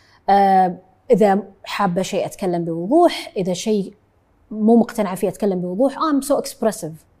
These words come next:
فأعبر بوضوح. الأشخاص اللي كذي مو مقبولين كثير، لأنك أنت مثل ما تفضلت بالبداية،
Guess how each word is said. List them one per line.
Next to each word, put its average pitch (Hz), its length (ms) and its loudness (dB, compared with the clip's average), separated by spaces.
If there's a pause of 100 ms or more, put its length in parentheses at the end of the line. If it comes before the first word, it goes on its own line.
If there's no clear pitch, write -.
(560)
فأعبر 208 500 4
بوضوح. 180 560 -2 (800)
الأشخاص 320 440 -2
اللي 294 140 4
كذي 302 520 2
مو 214 140 0
مقبولين 170 480 -2
كثير، 151 300 -14
لأنك 180 300 -10
أنت 220 180 -6
مثل 196 200 -6
ما 185 140 -6
تفضلت 196 480 -6
بالبداية، 190 600 -4